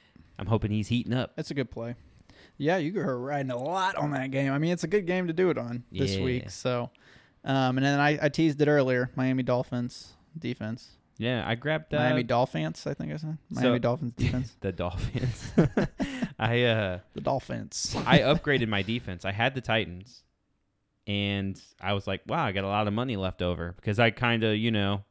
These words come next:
Speaker 1: I could downgrade my defense and upgrade my tight end, but I was like, "Screw it. I'm
Speaker 2: Yeah.
Speaker 1: gonna go with Conklin." Uh, Pittsburgh Steelers.
Speaker 2: Nice. Ooh, yeah, very nice.
Speaker 1: Against the Cleveland Browns. D T R. I'm hoping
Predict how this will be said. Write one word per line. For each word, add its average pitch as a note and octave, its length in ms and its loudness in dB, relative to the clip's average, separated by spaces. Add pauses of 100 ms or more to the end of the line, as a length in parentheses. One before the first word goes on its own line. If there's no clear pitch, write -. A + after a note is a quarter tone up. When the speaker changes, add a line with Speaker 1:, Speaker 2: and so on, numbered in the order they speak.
(140)
Speaker 1:
I G#2 100 0
could A2+ 360 2 (360)
downgrade G#2 400 2
my G2 120 0
defense G2+ 440 -2
and G2 100 -6
upgrade F#2+ 260 -4
my F#2 100 -2
tight G2 260 0
end, G2 160 -2
but F#2+ 60 -2
I F2+ 40 -2
was E2+ 60 -4
like, F2 120 -10
"Screw A2 260 -2
it. - 220 0
I'm C#3 80 2
Speaker 2:
Yeah. C3+ 80 4
Speaker 1:
gonna B2+ 100 4
go G#2 80 0
with F#2 120 -4
Conklin." C3 440 -2 (460)
Uh, G#2+ 320 2
Pittsburgh C3+ 340 -4
Steelers. C#3 360 -8 (440)
Speaker 2:
Nice. F#3 380 -8
Ooh, C3 340 -8
yeah, G2+ 160 -8
very F#2+ 200 -8
nice. - 300 -14
Speaker 1:
Against F#2 260 -10
the - 80 -10
Cleveland G2 400 -6
Browns. G2+ 520 -4
D G#2 200 -2
T G#2 200 -2
R. G#2 300 4
I'm G2+ 100 0
hoping F#2+ 480 -2